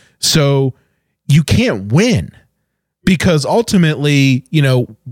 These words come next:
after the marketing train has come down the, the tracks and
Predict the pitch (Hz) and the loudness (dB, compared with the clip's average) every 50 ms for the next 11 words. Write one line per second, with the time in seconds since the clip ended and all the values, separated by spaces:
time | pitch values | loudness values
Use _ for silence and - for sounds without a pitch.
0 | 101 - 131 147 175 180 - - 160 131 135 123 120 123 127 135 165 185 - 185 | -8 -6 -4 -4 -4 -4 -4 -4 -2 0 0 0 0 0 0 0 0 -2 -2 -2
1 | 160 156 143 127 113 - - 147 139 139 131 117 123 117 107 - - - 135 131 | -2 0 0 -2 -2 -2 -2 -2 -2 0 0 0 0 0 -2 -4 -4 -2 -2 0
2 | 127 117 123 120 123 120 117 113 110 104 - - - - - 113 101 - - 151 | 0 0 -2 -2 -2 -2 -2 0 -2 -2 -4 -6 -14 -8 -6 -4 -4 -2 -2 -2
3 | 156 156 156 - - - 127 117 113 107 | -2 -4 -4 -6 -4 -2 -2 0 -2 -4